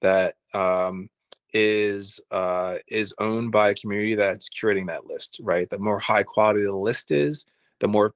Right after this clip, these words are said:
people wanna be on the list. The more high quality the list is, the more people wanna consume the list. So think about a list of the best restaurants in D C.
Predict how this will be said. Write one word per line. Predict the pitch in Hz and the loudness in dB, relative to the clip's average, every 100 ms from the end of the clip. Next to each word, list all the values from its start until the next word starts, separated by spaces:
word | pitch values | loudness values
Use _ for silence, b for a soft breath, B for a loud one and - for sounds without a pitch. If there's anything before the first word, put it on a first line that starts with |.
| _ | _
people | 117 110 | -2 0
wanna | 101 90 | -2 -2
be | 90 | -2
on | 82 113 131 | 0 0 0
the | 127 | 0
list. | 127 127 - - _ _ _ _ | 0 -2 -8 -16 _ _ _ _
The | - | -4
more | 104 107 | 0 0
high | 101 110 | 2 0
quality | 104 110 107 101 | 0 0 0 0
the | 98 | -4
list | 107 - | -6 -6
is, | 110 107 | -8 -8
the | 107 | -6
more | 104 | -6
people | 104 98 | -6 -6
wanna | 98 95 | -6 -6
consume | 101 - 98 | -6 -4 -4
the | 78 | -4
list. | 78 - | -6 -4
So | 98 | -2
think | - 120 | -2 0
about | 117 113 104 | 4 4 4
a | 95 | 2
list | 98 101 113 | -2 -2 -4
of | 98 | -4
the | |
best | 92 92 - | -2 -2 -2
restaurants | 92 - 95 92 | -8 -8 -12 -14
in | 87 | -18
D | 85 | -14
C. | - - - | -12 -10 -12